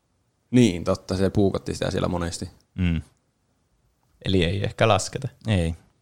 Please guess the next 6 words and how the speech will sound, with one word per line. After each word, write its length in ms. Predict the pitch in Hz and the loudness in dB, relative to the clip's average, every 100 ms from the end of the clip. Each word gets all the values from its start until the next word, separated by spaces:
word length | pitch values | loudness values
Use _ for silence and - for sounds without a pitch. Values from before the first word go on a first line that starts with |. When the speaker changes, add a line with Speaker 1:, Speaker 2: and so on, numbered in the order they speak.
| _ _ _ _ _ _ _ _ - | _ _ _ _ _ _ _ _ -2
Speaker 2:
Öö, 380 | 95 90 85 85 | 2 4 4 4
ja 80 | 90 | 2
sitten 280 | - - 90 | -2 -2 0
mihin 200 | 90 90 | 2 2
mä 100 | 87 | 4
jäinkään. 440 | 90 90 90 90 | 2 2 2 0